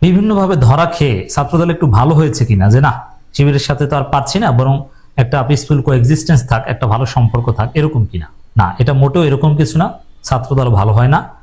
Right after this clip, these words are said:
ভালো হয় নাই। কুত্তার লেজ ঘি দিয়ে মাজলেও সোজা হয় না, ছাত্রদলের অবস্থা হচ্ছে এরকম। ওরা যতই রাম ধরা খাক শিবিরের কাছে,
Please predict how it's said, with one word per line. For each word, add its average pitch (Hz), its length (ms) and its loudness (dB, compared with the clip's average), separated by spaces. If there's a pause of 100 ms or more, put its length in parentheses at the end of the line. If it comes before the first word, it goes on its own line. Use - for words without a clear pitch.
(380)
ভালো 104 240 -2
হয় 117 160 2
নাই। 135 240 0 (580)
কুত্তার 160 360 0
লেজ 143 460 0 (120)
ঘি 107 120 4
দিয়ে 147 180 2
মাজলেও 139 340 2
সোজা 139 280 0
হয় 113 120 0
না, 87 240 -4
ছাত্রদলের 123 480 0
অবস্থা 120 340 4
হচ্ছে 123 200 0
এরকম। 95 260 -2 (320)
ওরা 143 140 0
যতই 143 340 0
রাম 165 260 4
ধরা 165 180 2
খাক 151 200 -2
শিবিরের 127 320 2
কাছে, 107 340 -2